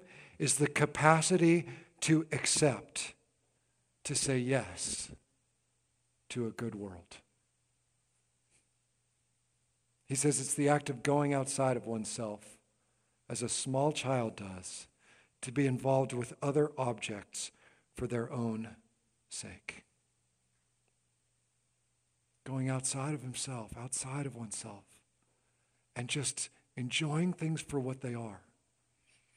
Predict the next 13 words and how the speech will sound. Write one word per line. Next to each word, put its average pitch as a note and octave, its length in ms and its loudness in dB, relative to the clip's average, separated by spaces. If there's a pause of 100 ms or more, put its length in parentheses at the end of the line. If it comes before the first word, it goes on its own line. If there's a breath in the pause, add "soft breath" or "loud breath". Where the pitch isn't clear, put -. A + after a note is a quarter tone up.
(460)
You C#3 100 0
know E3 140 6
who F#3 60 6
that F3 180 6
reminds D#3 460 4
me E3+ 100 4
of? F#3+ 180 2
I'm B2+ 140 -4
gonna B2+ 240 0
surprise D3 460 -4
you C3 80 -4
here. A#2 260 -6 (2000)
Jesus. C3+ 680 -4